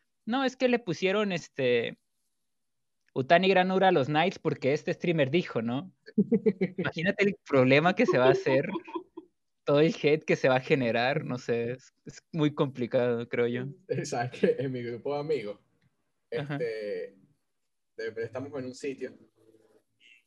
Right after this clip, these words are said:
Speaker 2: sale Sixo como que, "No, mira, ahora cambiamos esto de este respawn y ahora va a haber menos lotes".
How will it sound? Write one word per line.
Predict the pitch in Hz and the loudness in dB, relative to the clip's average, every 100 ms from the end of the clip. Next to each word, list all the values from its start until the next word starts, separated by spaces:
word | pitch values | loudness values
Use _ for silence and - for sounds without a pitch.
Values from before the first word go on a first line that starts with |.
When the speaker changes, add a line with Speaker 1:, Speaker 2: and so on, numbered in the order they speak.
| _ _ _ | _ _ _
Speaker 2:
sale | _ 113 113 113 | _ -8 -4 -4
Sixo | - - 131 | -6 -10 -14
como | - 123 - | -16 -14 -14
que, | - - | -14 -14
"No, | 143 147 | -12 -8
mira, | 156 120 - | -6 -6 -10
ahora | 113 117 | -14 -14
cambiamos | - 120 113 - | -12 -12 -14 -16
esto | 139 143 147 | -16 -14 -10
de | 147 | -10
este | 147 151 | -10 -10
respawn | 143 - 143 143 185 196 | -10 -10 -10 -10 -10 -12
y | 117 | -10
ahora | 117 | -8
va | 123 | -8
a | 131 | -8
haber | 131 | -8
menos | 131 131 | -10 -8
lotes". | 127 113 - | -8 -8 -10